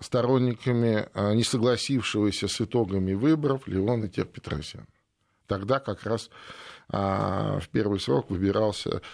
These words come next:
Серж Сарксян. Си-, ныне и сегодня ны-, э, крайне непопулярный, так сказать, политик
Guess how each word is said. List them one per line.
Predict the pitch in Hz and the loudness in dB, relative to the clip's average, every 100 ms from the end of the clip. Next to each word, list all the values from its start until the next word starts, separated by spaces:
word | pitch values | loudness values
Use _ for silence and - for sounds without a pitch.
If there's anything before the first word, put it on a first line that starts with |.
| - | -18
Серж | - 107 - - | -4 -4 -2 -6
Сарксян. | - - - - - _ _ - _ _ _ _ - _ _ _ _ _ | -8 -10 -10 -10 -14 _ _ -20 _ _ _ _ -20 _ _ _ _ _
Си-, | - 117 | -2 2
ныне | 117 147 170 143 110 | 4 4 4 2 0
и | - 95 | -2 -2
сегодня | 82 107 120 151 117 | 0 0 2 2 2
ны-, | 95 127 131 | 2 2 0
э, | 110 92 90 | 0 0 0
крайне | - 135 135 | 0 -2 -2
непопулярный, | 104 104 101 104 104 107 110 95 85 | -6 -6 -8 -2 2 2 0 -8 -10
так | - 80 | -10 -12
сказать, | - - | -12 -10
политик | - 85 117 117 | -2 0 0 -2